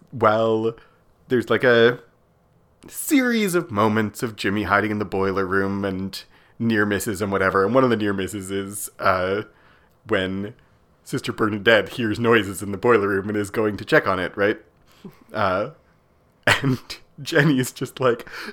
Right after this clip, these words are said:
talking like Fred at Sister Bernadette about gardens.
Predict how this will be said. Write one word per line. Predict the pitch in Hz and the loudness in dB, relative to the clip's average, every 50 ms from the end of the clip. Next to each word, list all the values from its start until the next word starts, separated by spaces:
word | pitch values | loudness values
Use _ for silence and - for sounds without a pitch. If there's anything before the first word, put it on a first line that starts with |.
| - _ _ _ _ | -16 _ _ _ _
talking | - - 220 208 208 202 - 233 220 202 | -2 4 6 6 6 6 2 -2 -6 -4
like | 202 202 190 190 185 190 | 0 2 2 2 2 0
Fred | - - 208 220 214 185 175 - - - - - - | -2 2 4 6 6 6 4 2 0 -4 -8 -6 -2
at | 165 165 - - - | -2 -2 -2 -4 -8
Sister | - 196 196 - 202 | -8 -8 -4 -4 -4
Bernadette | - 190 190 190 196 190 - 214 190 147 - - - - - | 0 2 0 0 2 2 4 6 6 6 4 0 -8 -6 -2
about | 175 160 202 196 180 165 - | 2 4 4 2 2 0 2
gardens. | - 240 269 262 214 170 151 123 117 117 - | 4 6 6 6 4 0 -4 -6 -8 -10 -12